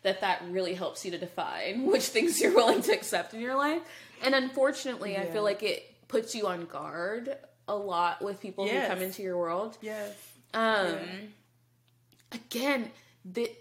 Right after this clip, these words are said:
Speaker 1: it's so interesting to me that it all comes back to you. Like, I feel like boundaries all comes back to what you're willing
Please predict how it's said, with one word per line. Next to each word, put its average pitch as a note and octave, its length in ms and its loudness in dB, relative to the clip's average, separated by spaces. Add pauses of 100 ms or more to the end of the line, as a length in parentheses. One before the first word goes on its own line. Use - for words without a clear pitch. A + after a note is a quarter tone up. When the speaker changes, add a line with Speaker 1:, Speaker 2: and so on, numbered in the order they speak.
(180)
Speaker 1:
it's - 340 0
so A3+ 220 -2
interesting C4+ 400 -2
to B3 80 -4
me G3+ 140 -4
that G3 220 -6
it G#3+ 220 0
all G3+ 140 0
comes F4 240 -4
back D#4+ 220 -4
to D4 100 -6
you. B3 480 -6
Like, A3+ 240 0 (120)
I A#3+ 100 -6
feel B3+ 120 2
like C4 180 2
boundaries B3 500 -2
all G#3+ 180 -2
comes B3 280 -8
back A#3 280 -4
to A3+ 80 -4
what G3+ 340 -2
you're A3+ 160 -6
willing F3+ 540 -4